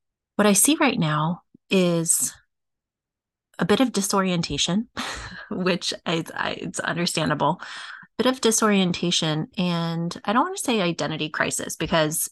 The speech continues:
if you're here, you're really a strong woman.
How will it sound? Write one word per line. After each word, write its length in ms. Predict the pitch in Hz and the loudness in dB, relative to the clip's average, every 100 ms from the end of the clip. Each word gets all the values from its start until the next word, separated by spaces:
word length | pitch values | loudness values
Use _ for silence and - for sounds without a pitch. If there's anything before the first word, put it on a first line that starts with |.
| - | 0
if 200 | 185 214 | 2 4
you're 100 | 208 | 2
here, 200 | 185 170 | 2 0
you're 340 | 160 165 160 | 0 -2 -2
really 260 | 156 - - | -2 -2 -2
a 60 | |
strong 840 | 147 - - - 147 143 143 147 156 - - _ _ _ - | 0 0 2 4 4 4 0 -4 -10 -16 -20 _ _ _ -8
woman. 520 | 156 160 - - 170 | -2 -2 -2 -8 -10